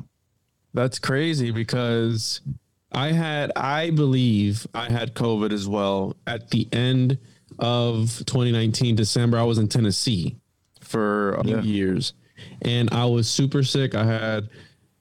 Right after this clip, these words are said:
Speaker 1: the cough, had the
Speaker 2: Yeah.
Speaker 1: fever, had everything.
Speaker 2: Everything.
Speaker 1: And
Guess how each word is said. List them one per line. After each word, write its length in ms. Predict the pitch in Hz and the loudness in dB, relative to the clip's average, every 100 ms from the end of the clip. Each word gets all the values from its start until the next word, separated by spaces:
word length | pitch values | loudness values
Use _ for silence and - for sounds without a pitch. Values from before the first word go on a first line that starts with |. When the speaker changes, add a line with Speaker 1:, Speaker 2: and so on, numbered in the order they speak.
| _ - | _ -6
Speaker 1:
the 140 | 127 | -2
cough, 500 | 117 123 131 135 135 | 0 2 2 2 2
had 380 | - 127 120 113 | 2 0 0 -2
the 80 | 113 110 | -4 -2
Speaker 2:
Yeah. 100 | - | -2
Speaker 1:
fever, 480 | 117 127 131 127 135 - - _ | -2 -2 -2 -2 -4 -8 -20 _
had 200 | 120 117 | 0 2
everything. 500 | 135 143 120 127 120 | 2 2 2 2 2
Speaker 2:
Everything. 220 | - 87 | 4 2
Speaker 1:
And 360 | 120 120 69 | 4 2 0